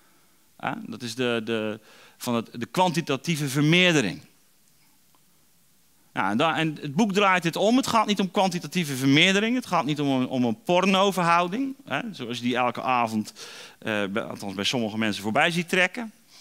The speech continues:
Het gaat hier juist om een erotische ver-, verhouding. En dat betekent,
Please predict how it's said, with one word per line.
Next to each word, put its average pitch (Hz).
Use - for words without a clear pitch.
Het -
gaat 160
hier 202
juist 170
om 160
een 160
erotische 170
ver-, 104
verhouding. 110
En 143
dat 147
betekent, 180